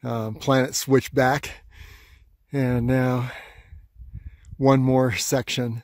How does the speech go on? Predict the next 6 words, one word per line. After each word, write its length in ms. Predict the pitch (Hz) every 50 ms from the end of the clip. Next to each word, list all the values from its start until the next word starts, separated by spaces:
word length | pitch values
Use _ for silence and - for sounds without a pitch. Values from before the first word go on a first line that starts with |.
| - _ -
but 300 | 131 127 123 120 127 - - _ _ _ _ _ _ _ -
just 340 | - - 170 160 147 - -
need 220 | 151 151 147 135 120
one 340 | 117 127 143 143 143 139
power 360 | - - 143 139 143 139 135 131
bar, 480 | 117 127 127 127 127 127 127 120 -